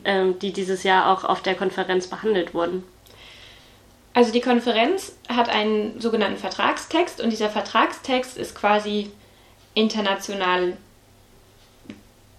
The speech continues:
Speaker 2: gesetzlicher Text. Der muss von den Ländern dann in die jeweiligen eigenen Gesetzgebungen übernommen werden,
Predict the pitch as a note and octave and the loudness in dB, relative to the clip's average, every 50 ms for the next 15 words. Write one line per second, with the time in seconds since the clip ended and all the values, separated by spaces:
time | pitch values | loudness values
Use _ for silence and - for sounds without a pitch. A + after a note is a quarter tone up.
0 | _ _ - A#3 A3 A3 A3+ A3 - - G3+ - G#3 F3+ F3+ - F#3+ E3 - - | _ _ -2 2 4 4 2 2 0 -6 -6 -2 -2 -2 -2 0 -2 -2 -2 -4
1 | - - - - - - - - - - - - - - - - G#3 G#3 G#3 A#3+ | -10 -12 -14 -14 -16 -20 -20 -20 -20 -20 -20 -20 -20 -20 -6 0 2 4 4 4
2 | - - - A#3+ A3 G#3+ G#3 G3 G#3 A3+ B3+ C4+ B3+ A#3+ A3 G#3+ G#3 F#3+ G3 G#3 | 2 2 2 2 2 2 2 2 2 2 4 2 2 2 2 0 0 0 -2 -4
3 | F3+ F3+ F#3 G#3 A3+ G#3+ G#3+ G3+ G3 F#3+ F3 F3 F3 - - F3+ G#3 A#3+ B3 B3+ | -4 -2 -2 -2 2 4 2 2 2 0 -4 -4 -4 0 2 2 4 4 4 2
4 | C4 C4+ C#4 C#4+ D4+ - - - - - - - - - - C4 A#3 A#3 A3 A#3+ | 2 2 0 0 -4 -8 -12 -18 -20 -20 -20 -20 -20 -20 -8 -2 2 4 6 4
5 | A#3+ - - B3 B3+ A#3+ A#3+ A#3+ A#3 G#3 G#3+ F#3+ F3 F3 G3 C4+ D#4 D4 C4+ C4+ | 4 4 0 0 2 6 6 6 6 6 4 2 2 4 4 4 4 4 4 2
6 | C#4 C4+ C#4 C#4+ D#4+ | 2 2 2 -2 -4